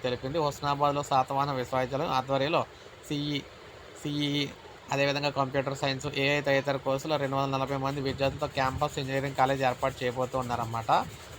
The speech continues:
ఇక ఇటీవలే కొత్తగా మంత్రులుగా బాధ్యతలు స్వీకరించిన వివేక్ వెంకటస్వామి, అడ్డూరి లక్ష్మణ కుమార్, వాకాటి శ్రీహరి ఈ క్యాబినెట్ భేటీకి హాజరయ్యారు. వీరికి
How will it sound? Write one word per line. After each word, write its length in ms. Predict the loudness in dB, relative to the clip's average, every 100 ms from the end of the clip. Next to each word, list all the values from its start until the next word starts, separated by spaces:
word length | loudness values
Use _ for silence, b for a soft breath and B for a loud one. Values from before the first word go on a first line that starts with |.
| -2
ఇక 80 | 0 0
ఇటీవలే 340 | 0 2 2 2 2
కొత్తగా 300 | 0 2 2 2
మంత్రులుగా 380 | -2 0 0 4
బాధ్యతలు 300 | 4 2 -4
స్వీకరించిన 400 | -2 -2 -2 -4 -4
వివేక్ 240 | 0 0 0
వెంకటస్వామి, 520 | -2 -4 0 0 0 -2
అడ్డూరి 340 | -2 -2 0 0 0
లక్ష్మణ 300 | -2 -4 -2 -2
కుమార్, 300 | 6 6 6 B B -16 6
వాకాటి 460 | 6 8 6 6 -2 -12 -18 B B -8
శ్రీహరి 400 | -2 2 4 2 -2 -6
ఈ 20 | -2 0
క్యాబినెట్ 340 | 2 0 -2
భేటీకి 260 | -2 -2 4
హాజరయ్యారు. 440 | 6 6 2 2 0
వీరికి 200 | -2